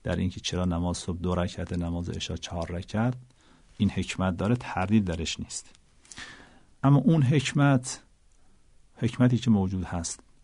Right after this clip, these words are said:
بخشی از اون حکمت رو ما خبر داریم و بخشی رو خبر نداریم. یعنی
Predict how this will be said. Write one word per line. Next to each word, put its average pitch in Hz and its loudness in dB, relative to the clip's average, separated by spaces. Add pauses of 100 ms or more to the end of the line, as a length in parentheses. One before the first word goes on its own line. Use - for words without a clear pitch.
(540)
بخشی 143 4
از 135 2
اون 131 4
حکمت 123 4
رو 120 2
ما 120 6
خبر 101 4
داریم 107 2 (800)
و - -4
بخشی 95 -4
رو 101 -6
خبر 90 -4
نداریم. 80 -6 (960)
یعنی 92 2